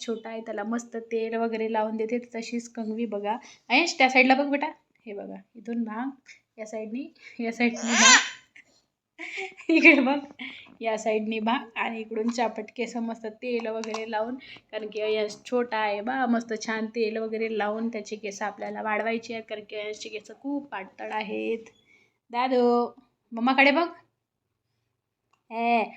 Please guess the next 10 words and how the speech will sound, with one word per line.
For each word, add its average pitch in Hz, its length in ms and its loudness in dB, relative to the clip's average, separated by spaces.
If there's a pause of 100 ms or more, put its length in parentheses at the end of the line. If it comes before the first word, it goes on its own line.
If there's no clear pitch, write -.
(160)
छी, 269 380 4
तोंडात 226 260 6
नाही 269 160 2
खायची 202 300 4
असते. 220 340 -2 (2750)
हर 240 140 -8
माँ 233 240 0 (140)
की 247 100 -4
आवडती. 226 480 -2
हम्म. 392 1040 8